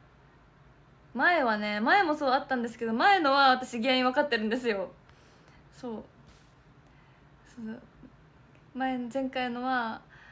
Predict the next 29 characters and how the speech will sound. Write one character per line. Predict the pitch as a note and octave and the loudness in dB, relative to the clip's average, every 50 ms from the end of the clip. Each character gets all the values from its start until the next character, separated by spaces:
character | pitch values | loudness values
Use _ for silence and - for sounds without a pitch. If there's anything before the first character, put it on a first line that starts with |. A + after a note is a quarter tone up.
| - - - - - - _ - - - - | -20 -20 -20 -20 -20 -20 _ -20 -20 -12 -8
誰 | A#3 A3+ A3 G#3+ | -6 -6 -6 -4
か | A3 B3+ | -4 -4
分 | B3+ B3 A#3 | -4 -4 -4
か | G#3+ - C#4+ | -2 -2 -2
っ | C4 | -2
て | - - B3 A3+ | -2 -4 -4 -4
て。 | A3 - - B3+ C4 B3+ A#3 A3+ A3 - - - - - - D5 - C5 - - | -4 0 2 2 2 2 0 -2 -4 -8 -12 -20 -20 -16 -14 -12 -10 -10 -6 -4
で、 | D4 C#4+ - | -4 -2 0
そ | D#4+ C4+ | 0 0
の、 | C4 B3+ | 0 0
な | B3+ D#4 F#4 | 0 -2 -2
ん | F4+ D#4 | -2 -2
で、 | B3+ C4 B3+ A#3+ A3 - - - - - - - - - - - - - - - _ - - - | -2 -2 -2 -2 -4 -6 -10 -16 -20 -20 -20 -20 -20 -20 -20 -20 -20 -20 -20 -20 _ -20 -20 -8
な | - C#4+ | -6 -2
ん | D#4 | -2
で | D4 | 0
何 | B3 A#3+ A#3+ B3+ | 0 2 0 2
回 | B3+ - B3+ B3+ | 2 0 0 0
も | A#3 A3 G#3+ G#3 G3+ | 0 0 -2 -2 -4
前 | G#3+ A#3 A#3 A3+ A3+ A3+ | -4 -4 -4 -4 -4 -4
の | A3+ A3+ | -6 -6
時 | A3 B3 A#3 - G#3 | -8 -10 -12 -10 -10
に | G3+ | -8
な | G#3 G#3+ | -8 -8
っ | G#3+ | -8
た | - A3 | -8 -10
か | G#3 G#3+ G#3 | -8 -6 -8
の | G3+ G3+ G#3 | -6 -6 -6
も | A3 A3+ A3 G#3 F#3+ - | -4 -4 -4 -6 -6 -10